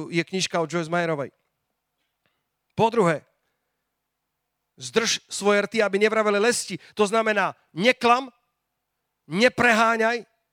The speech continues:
a nehovor nepravdy, alebo polopravdy. Neoverené informácie. Daj pozor na to, aby si nešíril nepravdy, neoverené informácie. Po tretie, odkloň sa od zlého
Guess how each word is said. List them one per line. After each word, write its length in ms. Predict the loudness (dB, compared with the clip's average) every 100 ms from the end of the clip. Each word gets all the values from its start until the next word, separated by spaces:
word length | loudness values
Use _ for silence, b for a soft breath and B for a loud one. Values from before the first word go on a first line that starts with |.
| _
a 60 | -2 0
nehovor 400 | 0 0 0 -2
nepravdy, 480 | 0 0 -4 -8 -10 0
alebo 240 | 0 2
polopravdy. 520 | 0 0 0 -4 -6 -18 _ _ _ _ _ _ _ _ _ _ _ _ _
Neoverené 640 | -6 -2 0 2 2 2 0
informácie. 480 | 0 -4 -6 -6
Daj 240 | -4 -4 0
pozor 240 | 0 0
na 160 | -2 -4
to, 80 | -6 B
aby 160 | -2 0
si 160 | -4
nešíril 640 | -2 -2 0 -2 -2 0 -2 b b b -2
nepravdy, 640 | 0 2 0 -2 -2 -8 -14 _ -8
neoverené 640 | -2 0 0 -2 -2 -2
informácie. 640 | -4 -4 -4 -6 -8 -14 -16 _ _ _ _ _ _ _ _ _ _ _ _ _ _ _
Po 160 | 0 0
tretie, 400 | 0 -4 -4 -6 -8 _ _ _ _ _ _ -2
odkloň 480 | -2 0 -2 -2 -2
sa 320 | -2 -2 -2 _ _ _
od 240 | 0 0 0
zlého 640 | -14 -6 -2 0 0 0